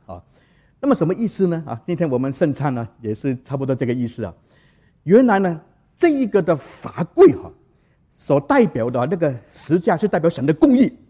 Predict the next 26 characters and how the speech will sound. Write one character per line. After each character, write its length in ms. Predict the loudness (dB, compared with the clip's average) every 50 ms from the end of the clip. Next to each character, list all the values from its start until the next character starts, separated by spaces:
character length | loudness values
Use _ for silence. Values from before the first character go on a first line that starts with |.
| _ _ _ _
神 180 | -2 2 4
的 80 | 4 4
审 180 | 4 4 0 4
判、 200 | 4 2 2 2 -6 -18 _ _ _ _ _ _ _
神 160 | -4 -2 2
的 80 | 2 0
圣 320 | 0 4 2 4 4 4
洁， 220 | -2 -2 -6 -10 -10 _ _ _ -8
有 80 | -4 0
没 100 | 2 2
有 120 | 2 0
哈？ 180 | -2 -6 -8 -8 _ _ _ _ _ _
十 380 | _ -20 -20 -20 -10 -10 -10 -4
条， 180 | -4 -4 -4 -4 -4
呃， 160 | -6 -6 -6
十 220 | -6 -8 -10 -6
诫。 180 | -4 -4 -4 -6 _ _ _ _ _ -20 -20 -6 -2
但 140 | 0 0 2
是 100 | 2 2
呢， 140 | 0 0 -2 _ _ _ _ _
上 320 | -16 0 0 2 2 4
面 160 | 4 4 4 2
那 80 | 2
个 140 | 2 2 0
呢， 120 | 0 0
是 400 | -6 -4 -2 2 2 2 2 0